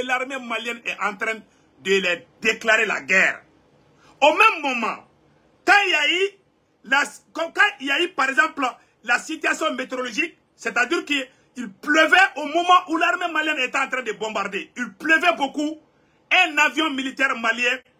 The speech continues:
a eu une panne. Donc, malheureusement, les pilotes, malheureusement, l'avion a été endommagé, mais les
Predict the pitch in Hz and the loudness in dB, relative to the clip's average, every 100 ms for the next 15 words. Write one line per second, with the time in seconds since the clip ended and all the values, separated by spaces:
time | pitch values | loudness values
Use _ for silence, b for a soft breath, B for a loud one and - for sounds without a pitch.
0 | _ _ _ _ _ _ _ _ 190 240 | _ _ _ _ _ _ _ _ 2 4
1 | 311 294 262 190 339 294 220 143 - _ | 4 2 0 4 4 4 0 -8 -14 _
2 | _ _ _ 285 320 330 _ _ _ _ | _ _ _ 2 2 2 _ _ _ _
3 | _ _ _ 175 190 294 339 339 277 320 | _ _ _ -14 -2 2 2 2 0 2
4 | 311 320 - _ _ _ _ _ _ _ | 4 2 0 _ _ _ _ _ _ _
5 | _ _ _ _ _ _ 196 254 - 294 | _ _ _ _ _ _ 0 0 0 0
6 | 320 339 - _ - 247 339 349 330 339 | 0 0 -4 _ -6 2 2 2 -2 -2
7 | 349 349 - _ _ _ _ _ 226 302 | 0 -2 -6 _ _ _ _ _ 0 2
8 | 302 320 226 226 262 226 214 202 202 202 | 2 0 0 -2 -4 -4 -4 -4 -4 -4
9 | 233 - 156 208 311 247 | -6 -8 -8 0 0 -2